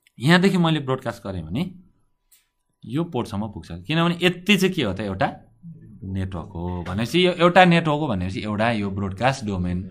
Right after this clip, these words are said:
हो। फेरि ब्रोडकास्ट डोमेन हो भन्दा चित्त त मलाई पनि बुझ्दैन नि। भनेको यहाँदेखि ब्रोडकास्ट गर्दाखेरि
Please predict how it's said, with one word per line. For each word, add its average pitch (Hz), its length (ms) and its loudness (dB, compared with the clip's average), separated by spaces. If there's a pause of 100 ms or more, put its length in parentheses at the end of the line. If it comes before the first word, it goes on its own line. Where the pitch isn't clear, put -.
(180)
हो। 107 320 2 (840)
फेरि 113 100 -14
ब्रोडकास्ट 117 420 -8
डोमेन 110 240 -6
हो 101 60 -6
भन्दा 90 180 -6
चित्त 101 260 -10
त 104 100 -6
मलाई 104 260 -6
पनि 117 80 -8
बुझ्दैन 95 340 -8 (100)
नि। 85 120 -8 (540)
भनेको 135 220 -2
यहाँदेखि 202 480 4
ब्रोडकास्ट 196 440 4
गर्दाखेरि 170 520 4